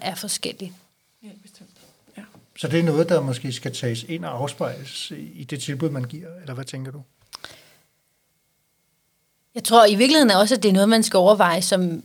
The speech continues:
Speaker 1: som egen person. Giver det her mig nogle fordele eller nogle ulemper? Og, og, og vi er meget fastlåst i nogle spor. Altså, du spurgte
Speaker 3: Mm.
Speaker 1: også, hvorfor skal G L overhovedet interessere sig for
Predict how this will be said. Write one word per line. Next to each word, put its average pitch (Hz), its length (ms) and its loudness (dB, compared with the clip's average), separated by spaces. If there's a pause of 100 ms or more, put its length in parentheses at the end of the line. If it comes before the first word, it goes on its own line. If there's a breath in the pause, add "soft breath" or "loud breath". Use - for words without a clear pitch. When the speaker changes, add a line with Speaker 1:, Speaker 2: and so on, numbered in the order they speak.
Speaker 1:
som 214 300 -4
egen 202 260 2
person. 185 500 -4 (400)
Giver 214 160 2
det 208 140 4
her 208 140 4
mig 185 120 0
nogle 180 180 0
fordele 202 460 0
eller 190 160 2
nogle 190 260 -2
ulemper? 208 460 0
Og, - 460 -4 (140)
og, 233 160 -8 (140)
og 233 160 -2
vi 226 100 0
er 220 40 2
meget 254 420 4 (280)
fastlåst 220 680 0
i 220 80 -2
nogle 180 240 -2
spor. 185 280 -4
Altså, 180 220 -8
du 208 120 -8
spurgte 196 320 0
Speaker 3:
Mm. 180 40 2
Speaker 1:
også, 185 120 -2
hvorfor 202 200 -2
skal 202 220 -10
G - 40 -8 (200)
L 185 40 0
overhovedet 190 400 0
interessere 180 600 -2
sig 190 180 -4
for 190 300 0